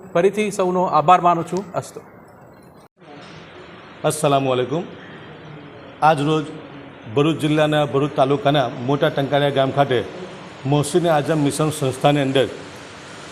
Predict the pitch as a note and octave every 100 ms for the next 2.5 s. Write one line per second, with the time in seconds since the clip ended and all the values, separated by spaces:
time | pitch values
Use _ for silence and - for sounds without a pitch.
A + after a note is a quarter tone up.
0 | F3 F3+ D3 D3 D#3+ F3 F#3 D3 F#2 -
1 | - - - E3 F#3 F#3+ F#3 D3+ D3 -
2 | E3+ C3 D#3 E3 F#3+